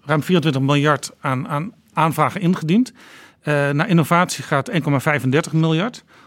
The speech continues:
Onder andere naar de Quantum Delta Nederland en, en naar het investeringsprogramma Kunstmatige Intelligentie. Overigens ook naar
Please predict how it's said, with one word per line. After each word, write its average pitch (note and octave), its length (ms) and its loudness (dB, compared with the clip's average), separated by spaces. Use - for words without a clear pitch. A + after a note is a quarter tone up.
Onder D#3 200 0
andere E3 220 2
naar C#3 140 2
de B2+ 80 -4
Quantum C3+ 480 -2
Delta C3+ 320 2
Nederland C3 560 0
en, C3 340 -2
en C3 140 -2
naar C#3 200 2
het C3+ 120 -4
investeringsprogramma B2+ 760 -2
Kunstmatige C#3 540 0
Intelligentie. C3+ 580 -2
Overigens B2+ 260 -6
ook A2+ 120 -8
naar A#2+ 240 0